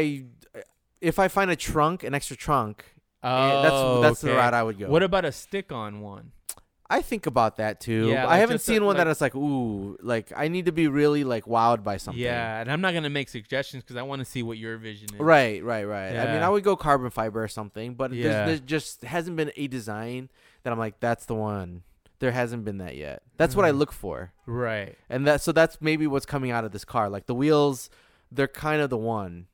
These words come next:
Speaker 2: Right.
Speaker 1: You know? I
Speaker 2: So you're
Speaker 1: could
Speaker 2: gonna wait for the one.
Speaker 1: No, those are the one.
Speaker 2: Right, but I mean for all the other
Speaker 1: Yes,
Speaker 2: Oh,
Speaker 1: yes,
Speaker 2: okay.
Speaker 1: totally. 'Cause, uh,
Speaker 2: Damn.
Speaker 1: why waste, why do it twice? <laughs>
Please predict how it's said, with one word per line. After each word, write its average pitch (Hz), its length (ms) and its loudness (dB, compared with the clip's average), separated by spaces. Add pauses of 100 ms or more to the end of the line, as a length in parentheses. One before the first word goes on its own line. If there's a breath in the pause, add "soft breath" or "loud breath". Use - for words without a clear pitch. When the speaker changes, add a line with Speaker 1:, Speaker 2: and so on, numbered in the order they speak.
Speaker 2:
Right. 135 400 4
Speaker 1:
You 120 100 0
know? 117 360 0 (220 soft breath)
I 143 100 6
Speaker 2:
So 156 40 6
you're 151 100 6
Speaker 1:
could 160 100 2
Speaker 2:
gonna 156 100 0
wait 147 200 2
for 151 120 -4
the 123 120 -2
one. 123 580 -6 (220)
Speaker 1:
No, 165 240 6
those 185 240 6
are 214 120 8
the 156 80 8
one. 123 480 4 (220)
Speaker 2:
Right, 151 160 4
but 139 120 4
I 135 60 2
mean 143 140 0
for 139 140 -2
all 131 140 0
the 123 140 -4
other 120 420 2
Speaker 1:
Yes, - 640 4
Speaker 2:
Oh, 127 60 -8
Speaker 1:
yes, 117 400 0
Speaker 2:
okay. 196 100 0
Speaker 1:
totally. 104 460 -2 (200)
'Cause, 151 180 -2
uh, - 20 0 (180)
Speaker 2:
Damn. 143 100 2
Speaker 1:
why 151 200 8
waste, 151 400 2 (340 soft breath)
why 165 180 4
do 180 140 2
it 170 80 0
twice? 127 560 -4
<laughs> - 60 -20